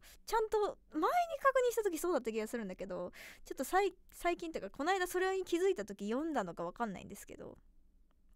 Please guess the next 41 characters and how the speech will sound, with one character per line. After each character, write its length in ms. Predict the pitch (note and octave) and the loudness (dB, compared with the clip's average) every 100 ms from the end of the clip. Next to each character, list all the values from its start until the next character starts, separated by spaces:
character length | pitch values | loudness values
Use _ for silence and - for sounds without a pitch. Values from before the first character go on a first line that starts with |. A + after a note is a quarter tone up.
| - - - - - - - _ _ _ _ _ _ _ _ - - - - _ _ _ _ _ _ _ | -20 -20 -20 -20 -20 -20 -20 _ _ _ _ _ _ _ _ -20 -20 -20 -20 _ _ _ _ _ _ _
そ 260 | - A3+ G3+ | -10 -8 -8
う。 60 | - - - - - _ - - - _ - - _ - - _ _ _ | -12 -20 -20 -20 -20 _ -20 -20 -20 _ -20 -20 _ -20 -20 _ _ _
そ 160 | - E4 | -8 -4
の 140 | G#4 | -2
ま 160 | G#4+ A4 | -2 -2
ま 100 | G#4 | -2
読 180 | F#4+ E4+ | -2 -2
め 180 | F4 D#4 | -4 -4
る 160 | - - - - - - - - - - | -6 -14 -20 -20 -20 -20 -20 -20 -20 -10
も 180 | G#3+ A3+ | -6 -4
の 160 | A3 | -4
だ 100 | G#3 | -6
っ 60 | G3 - - | -8 -10 -6
た 100 | C4 | 0
ら、 300 | B4 A#4+ - - - - - - | 0 0 -4 -18 -20 -20 -20 -18
疲 260 | - - C#4+ | -10 -2 0
れ 120 | A#3 | 0
て 260 | G3 F3+ E3 - | -2 -4 -6 -8
て 140 | - F3+ | -8 -6
も 300 | F#3 F#3 - | -6 -8 -8
読 180 | F#3+ G3+ | -6 -4
み 140 | G#3 | -4
や 140 | G#3 | -4
す 180 | G3 G#3 | -8 -10
い 80 | F#3 | -12
と 120 | - | -12
い 140 | F#3+ G3 | -16 -16
う 100 | - | -18
か、 280 | - - - | -16 -14 -12
な 120 | G3+ | -14
ん 60 | G3+ | -14
て 100 | - | -16
い 60 | |
う 20 | - | -18
の 80 | |
か 120 | - - | -20 -20
な。 100 | C#4 _ - _ - _ | -20 _ -20 _ -20 _
そ 180 | - C#4+ | -6 -2
の 140 | F4+ G4+ | 0 0
ま 140 | F#4 | 0
ま 200 | E4+ E4+ | -4 -8